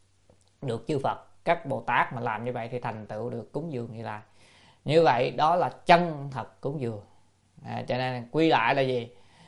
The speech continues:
Quý vị thấy trong tất cả cúng dường thì gì? Pháp cúng dường tối thắng nhất.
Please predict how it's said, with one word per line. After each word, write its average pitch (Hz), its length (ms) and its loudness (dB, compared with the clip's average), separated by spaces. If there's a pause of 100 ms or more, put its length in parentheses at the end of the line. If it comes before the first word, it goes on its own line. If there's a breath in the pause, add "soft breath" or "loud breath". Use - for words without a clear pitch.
(140 soft breath)
Quý 175 200 6
vị 123 460 2
thấy 165 340 0 (100)
trong 208 360 8
tất 254 180 2
cả 127 180 2
cúng 190 160 0
dường 131 360 4
thì 123 200 2
gì? 127 360 0 (200)
Pháp 233 260 4
cúng 208 180 -2
dường 127 280 0
tối 135 120 0
thắng 170 160 0
nhất. 202 140 0